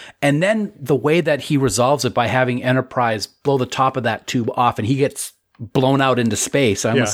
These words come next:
Speaker 1: said sucked out like Data did, uh, in T N G. And he's got the cold, and his eyes are all gross later from all the, from the decompression and the, and the,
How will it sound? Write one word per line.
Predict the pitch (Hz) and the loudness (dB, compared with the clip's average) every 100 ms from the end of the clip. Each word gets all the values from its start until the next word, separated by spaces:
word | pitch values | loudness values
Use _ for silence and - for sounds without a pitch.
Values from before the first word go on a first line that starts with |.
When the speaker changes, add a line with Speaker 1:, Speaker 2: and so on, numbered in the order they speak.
| 107 | -4
Speaker 1:
said | - | -2
sucked | 123 - | -2 0
out | 104 98 | 0 -2
like | 98 | -4
Data | - 113 104 | -2 -2 -2
did, | 90 92 92 - - - | -4 -8 -8 -16 -18 -6
uh, | 110 101 | -4 -2
in | 110 | -2
T | - | 0
N | 110 | 0
G. | 95 123 101 - - - | 0 0 -2 -6 -20 -10
And | - 143 | -4 0
he's | 143 131 | 0 0
got | 160 - | -2 -2
the | 123 | -2
cold, | - 151 147 143 | -2 0 2 2
and | 117 | 0
his | 98 | -2
eyes | - 127 135 123 | -2 0 2 2
are | 113 | 2
all | 113 | 0
gross | 98 101 113 117 - | 0 0 0 0 0
later | 123 113 104 | 0 0 -2
from | - 120 110 | -2 -2 0
all | 113 | 0
the, | 110 | -2
from | 110 110 | -2 -2
the | 101 | 0
decompression | 95 117 104 - 113 - 107 | -2 -4 -4 -2 -2 -2 -2
and | 101 | -4
the, | 104 | -4
and | 113 101 | -4 -6
the, | 90 | -8